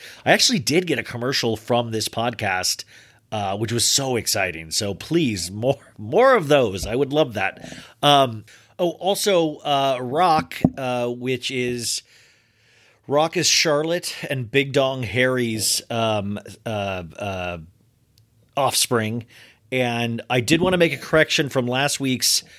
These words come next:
and just like that, um, recap,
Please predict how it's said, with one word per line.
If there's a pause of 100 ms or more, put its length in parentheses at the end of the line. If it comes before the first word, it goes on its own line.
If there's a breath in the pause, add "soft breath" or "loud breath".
(160 loud breath)
and
just
like
that, (560 soft breath)
um, (240)
recap,